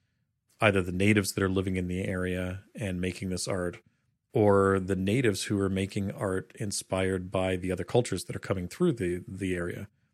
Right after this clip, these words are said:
Uh, because Albuquerque and the New Mexico area have been a waypoint for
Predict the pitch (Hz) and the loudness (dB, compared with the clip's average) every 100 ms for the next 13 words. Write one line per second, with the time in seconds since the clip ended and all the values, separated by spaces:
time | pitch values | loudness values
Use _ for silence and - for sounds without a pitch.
0 | _ - 95 - 107 95 92 - - 120 | _ -8 -4 2 2 2 -4 -6 -4 0
1 | 107 101 104 - 101 95 98 95 92 92 | 0 0 -2 0 -2 0 0 -2 -4 -2
2 | 95 95 - 95 92 104 92 87 98 92 | -2 -2 -4 -4 -2 0 0 -2 -2 -2
3 | 92 90 90 87 _ _ _ _ 113 95 | -2 -2 -4 -6 _ _ _ _ -4 2
4 | 101 104 - 90 87 - - 98 92 90 | 4 4 2 -6 -6 -8 0 2 2 2
5 | 87 | 0